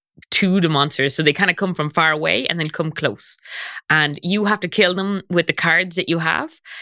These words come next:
along with your teammates. So you have to think strategically about the cards that you have and the cards all your teammates have and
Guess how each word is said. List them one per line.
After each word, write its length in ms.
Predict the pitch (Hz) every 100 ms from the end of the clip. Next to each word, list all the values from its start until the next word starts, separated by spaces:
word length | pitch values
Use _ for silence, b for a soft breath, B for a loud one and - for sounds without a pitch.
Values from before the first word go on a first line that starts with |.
| B _
along 280 | 180 185 196
with 80 | 202
your 100 | 151
teammates. 480 | - 156 95 82 -
So 80 | 180
you 60 |
have 120 | 180 185
to 60 |
think 180 | 196 202
strategically 600 | - 160 208 180 - 135
about 180 | 127 139
the 80 | 131
cards 300 | 156 160 151
that 80 | 135
you 160 | 208
have 300 | 214 214 196 B B -
and 100 | 156
the 60 |
cards 260 | 156 151 143
all 80 | 135
your 120 | 131
teammates 400 | 127 262 226 220
have 320 | 190 190 175 B B B _
and 680 | 170 165 160 156 151 151 151